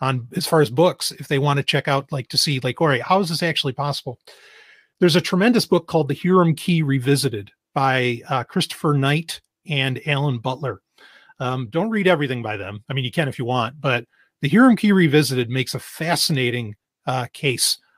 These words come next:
of this very idea that there is this, I mean, and it, it, it worms its way through every religion you could think of, um, of, like, this really seemingly ancient body of knowledge, you know, going back before recorded time.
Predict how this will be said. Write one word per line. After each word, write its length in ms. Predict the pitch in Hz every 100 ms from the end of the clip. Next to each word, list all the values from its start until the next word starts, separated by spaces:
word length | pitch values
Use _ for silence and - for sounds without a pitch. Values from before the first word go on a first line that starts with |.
| _
of 440 | 135 131 123 113 - -
this 160 | 151
very 300 | 131 156 147
idea 440 | 127 117 123 123 107
that 180 | 113 -
there 180 | 123
is 160 | 123 110
this, 340 | 117 - - - _ -
I 60 |
mean, 160 | 139 131
and 140 | 135
it, 180 | 147 160 -
it, 260 | 147 -
it 140 | 156 139 -
worms 360 | 160 160 160 131
its 180 | -
way 220 | 156 147 147
through 320 | - 135 135 _ -
every 280 | 160 160 160
religion 400 | 147 143 131 135
you 80 |
could 160 | 123 123
think 200 | 123 120
of, 220 | 110 107 - - - -
um, 420 | 123 123 123 117 - _ _ _ _
of, 180 | - 135 123 165
like, 180 | 139
this 180 | - 143
really 560 | 135 147 160 160 143 -
seemingly 520 | - - 151 139 127 -
ancient 420 | 151 139 156 123
body 320 | - 117 135 113
of 100 | 101
knowledge, 540 | 110 107 - 214 - _ _ _ -
you 80 |
know, 80 | 117
going 260 | 120 127 120
back 280 | 127 127 -
before 340 | - 139 131
recorded 500 | 117 - 135 120 113
time. 320 | - 123 98